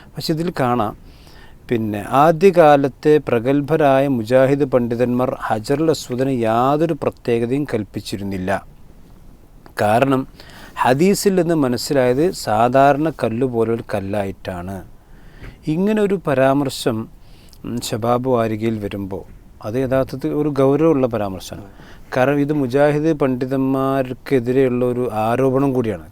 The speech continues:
കാരണം നമ്മുടെ കെ എം മൗലവി ആകട്ടെ, അതുപോലെ തന്നെ എൻ വി അബ്ദുസ്സലാം മൗലവി ആകട്ടെ, ഷെയ്ഖ് മുഹമ്മദ് മൗലവി ആകട്ടെ, ഉമർ മൗലവി ആകട്ടെ, <clears throat> ഇങ്ങനെയുള്ള മഹാന്മാരായ നേതാക്കന്മാർ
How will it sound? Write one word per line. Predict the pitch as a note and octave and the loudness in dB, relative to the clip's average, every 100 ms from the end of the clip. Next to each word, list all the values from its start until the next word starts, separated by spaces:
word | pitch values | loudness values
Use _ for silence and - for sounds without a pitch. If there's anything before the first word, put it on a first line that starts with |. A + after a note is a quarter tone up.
| - | -10
കാരണം | G2 G#2 A#2 | -8 -8 -6
നമ്മുടെ | A#2 A#2 A#2+ | -6 -4 -2
കെ | A#2 | -2
എം | A2+ | -2
മൗലവി | A2+ A2+ A2 | -4 -4 -2
ആകട്ടെ, | G#2 G2 - G2+ G2+ - - - - - | -4 -6 -8 -8 -10 -14 -20 -20 -20 -10
അതുപോലെ | A#2 G#2+ B2 A#2 | -6 -4 -4 -4
തന്നെ | A2 | -4
എൻ | G#2+ | -4
വി | G#2+ | -6
അബ്ദുസ്സലാം | G#2 G#2 - A2 G#2+ | -6 -8 -8 -6 -6
മൗലവി | G2+ G2 | -6 -8
ആകട്ടെ, | F#2+ - G2+ | -10 -10 -10
ഷെയ്ഖ് | - G#2+ A#2 | -8 -8 -6
മുഹമ്മദ് | A2 A2 | -6 -6
മൗലവി | G#2 G2 F#2+ | -6 -8 -10
ആകട്ടെ, | F2+ G#2+ | -10 -8
ഉമർ | G#2 G#2+ | -8 -8
മൗലവി | A2 G#2+ G#2 | -6 -6 -6
ആകട്ടെ, | G2 F2+ - F#2 - - - - - | -8 -10 -14 -16 -18 -20 -20 -20 -20
<clears throat> | - G#3+ F#3 C3 B2+ C3 | -4 2 2 2 -2 0
ഇങ്ങനെയുള്ള | C#3 D3+ C#3+ | 2 2 0
മഹാന്മാരായ | C3 B2+ A#2 C3 B2+ C3+ B2+ A#2 A2+ B2 - - F5 D3+ | 0 -2 -2 -4 -4 -4 -4 -2 -2 -4 -2 -2 -2 -4
നേതാക്കന്മാർ | A#2+ A#2+ G#2+ A#2 A2 | -2 -2 -4 -6 -6